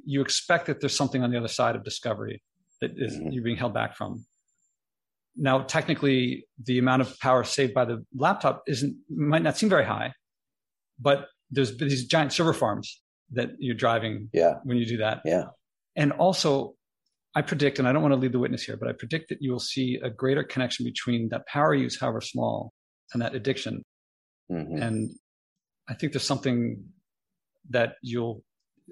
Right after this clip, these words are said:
Speaker 1: I think this, this thread that you're pulling attaches to more of the sweater than you might think.
Speaker 2: <laughs>
Speaker 1: I, I think you know that, right?
Speaker 2: Yeah, yeah.
Speaker 1: And,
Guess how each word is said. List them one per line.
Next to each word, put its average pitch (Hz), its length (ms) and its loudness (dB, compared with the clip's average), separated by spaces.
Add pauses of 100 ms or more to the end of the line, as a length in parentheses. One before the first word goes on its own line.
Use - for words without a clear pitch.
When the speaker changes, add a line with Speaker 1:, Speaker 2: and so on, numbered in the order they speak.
(140)
Speaker 1:
I 131 220 -4
think - 280 -8
this, - 340 -4
this 127 240 -6
thread 139 320 2
that 127 80 0
you're 123 80 -6
pulling 117 480 -2 (840)
attaches - 360 -4
to 127 100 -2
more 120 140 2
of 107 60 -4
the 107 60 -6
sweater 113 320 2
than 107 160 2
you 110 80 -4
might 107 140 -6
think. 120 220 -2 (120)
Speaker 2:
<laughs> - 120 -20
Speaker 1:
I, - 2000 0
I 180 60 6
think 190 160 2
you 160 60 8
know 170 140 8
that, 131 240 2
right? 131 120 6
Speaker 2:
Yeah, 120 140 8
yeah. 76 240 2 (120)
Speaker 1:
And, 131 280 0